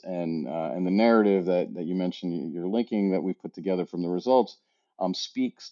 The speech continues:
to, to those trends, um, where we've had some, uh, of the media, uh,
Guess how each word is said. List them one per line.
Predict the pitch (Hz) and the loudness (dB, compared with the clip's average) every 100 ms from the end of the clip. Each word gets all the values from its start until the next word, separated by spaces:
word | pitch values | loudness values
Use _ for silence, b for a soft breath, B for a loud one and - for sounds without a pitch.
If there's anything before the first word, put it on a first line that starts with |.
| - | -2
to, | 101 92 82 - _ | 2 2 0 -6 _
to | 92 | -4
those | 95 92 90 | 0 0 0
trends, | - 113 143 185 - - 98 | -4 -2 0 -2 -6 -12 -6
um, | 90 90 87 78 - | -4 -4 -4 -8 -12
where | 95 92 90 87 - | -2 0 0 -2 -4
we've | 95 82 | -8 -4
had | 85 | -6
some, | - 95 87 87 80 _ _ _ _ | -4 -2 0 0 -4 _ _ _ _
uh, | - 90 - | -8 -6 -6
of | |
the | 85 | -4
media, | 87 113 104 90 | 2 4 4 4
uh, | 87 | 0